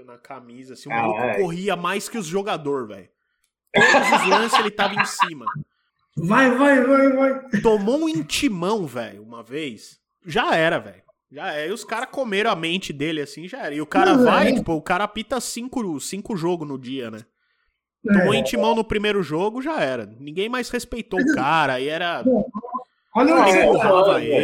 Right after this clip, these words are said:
Speaker 1: ele, era mozona.
Speaker 3: É.
Speaker 2: Emocional
Speaker 3: Olha onde
Speaker 2: vai pro saco, né?
Speaker 1: Já era, já era. O cara ficou em choque. Depois eu fui conversar com ele lá, mano.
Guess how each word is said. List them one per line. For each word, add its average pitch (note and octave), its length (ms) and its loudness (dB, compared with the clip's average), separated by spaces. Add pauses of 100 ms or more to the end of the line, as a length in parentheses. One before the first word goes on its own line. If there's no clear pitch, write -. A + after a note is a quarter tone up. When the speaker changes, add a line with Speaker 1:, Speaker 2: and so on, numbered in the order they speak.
Speaker 1:
ele, A2+ 300 -4
era B2+ 200 -10
mozona. G#3 540 -10 (260)
Speaker 3:
É. A3+ 440 -2
Speaker 2:
Emocional E3+ 420 4 (100)
Speaker 3:
Olha D3 100 6 (100)
onde - 40 4
Speaker 2:
vai A3 220 4
pro G#3 120 -6
saco, - 500 0 (180)
né? - 80 4
Speaker 1:
Já F#3 220 -2
era, D#3 440 -2 (160)
já C#3+ 240 -10
era. B2 320 -6
O - 80 -18 (160)
cara D3+ 160 -4
ficou G3+ 220 -4
em C4+ 80 -6
choque. E3 480 -4
Depois E3+ 260 -4
eu - 20 -14
fui G#3+ 100 -8
conversar G#3 520 -4
com D#3+ 220 -8
ele D3 160 -4
lá, B2 240 -4
mano. C3+ 220 -10